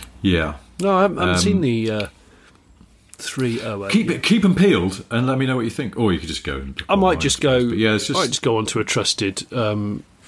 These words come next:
Speaker 2: automotive journalist site and just have a quick look.
Speaker 1: They'll
Speaker 2: But
Speaker 1: sort you out. So yeah, with some pictures of the old cars. Oh, that's,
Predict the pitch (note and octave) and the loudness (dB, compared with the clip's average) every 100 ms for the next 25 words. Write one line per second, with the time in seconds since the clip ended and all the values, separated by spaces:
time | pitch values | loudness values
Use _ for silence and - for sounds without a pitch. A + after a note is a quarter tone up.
0 | - - G2 - B2 A2+ B2 A2 A2 A2+ | -18 -16 -14 -6 -2 0 0 -2 -2 -2
1 | - C3 B2 A#2 - - A2+ G#2 A2+ G#2+ | 0 2 4 2 0 0 2 0 -2 -6
2 | - G2 G2 - A2+ A#2+ - - - D2+ | -6 -10 -8 -8 -2 -2 -2 -10 -8 -4
3 | G#2 G2 A#1+ C2+ C2+ D#2+ C#2+ - - _ | -4 -4 -4 -2 0 -2 -4 -10 -14 _
4 | - - F2 F2+ C2 A1+ A1 - - - | -2 0 2 2 0 0 -2 -2 -2 -2
5 | - F2 - E2 D#2+ D2+ D2 - D#2 D2+ | -2 -2 0 -2 -2 -4 -4 -4 -4 -4
6 | - - - - - - - D#3 D#3+ F#3 | -8 -10 -8 -8 -10 -6 -2 0 2 0